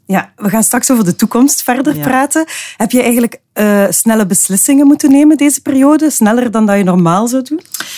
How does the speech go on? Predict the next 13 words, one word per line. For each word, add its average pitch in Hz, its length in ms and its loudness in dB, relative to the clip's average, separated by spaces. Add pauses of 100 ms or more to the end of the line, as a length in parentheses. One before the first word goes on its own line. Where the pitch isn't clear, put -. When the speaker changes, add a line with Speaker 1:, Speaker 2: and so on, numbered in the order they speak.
(220)
Speaker 2:
Ja, 156 300 2
we 185 80 0
hebben 185 240 2
bepaalde 190 600 0
beslissingen 175 520 -2
heel 147 240 0
snel 151 360 -4
moeten 147 320 -4
nemen. 151 300 -6
Dus 165 240 -4
het - 200 -10
eerste 208 480 -2
weekend 240 600 0